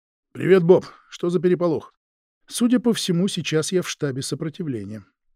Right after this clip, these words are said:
Вынюхиваю, что могу». «Бендера там не видно?» «Пока нет. Я всё ещё уверен в наших гипотезах,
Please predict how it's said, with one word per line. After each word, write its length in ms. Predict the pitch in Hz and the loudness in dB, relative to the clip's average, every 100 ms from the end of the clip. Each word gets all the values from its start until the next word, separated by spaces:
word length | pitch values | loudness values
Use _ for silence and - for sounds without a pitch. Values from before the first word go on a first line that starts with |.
| _ _ - | _ _ -12
Вынюхиваю, 720 | 120 160 151 147 147 160 175 | -2 2 4 2 0 -4 -6
что 220 | - 127 | -6 -8
могу». 340 | 127 131 95 _ _ _ _ _ _ - | -8 -10 -12 _ _ _ _ _ _ -4
«Бендера 380 | 151 170 160 | 0 2 2
там 160 | 151 156 | 0 0
не 100 | 156 | 2
видно?» 300 | 185 160 - _ _ _ _ _ _ | 0 -2 -6 _ _ _ _ _ _
«Пока 280 | - - 220 | -6 2 4
нет. 240 | 190 170 - - _ _ _ _ _ _ - | 6 4 -2 -20 _ _ _ _ _ _ -8
Я 160 | 127 | -6
всё 160 | 131 180 | 0 2
ещё 240 | 160 170 | 2 2
уверен 340 | 165 180 170 139 | 4 4 4 2
в 60 | |
наших 260 | 147 147 143 | -2 -4 -6
гипотезах, 720 | 135 - 190 117 98 - - | -4 0 -2 -2 -12 -18 -20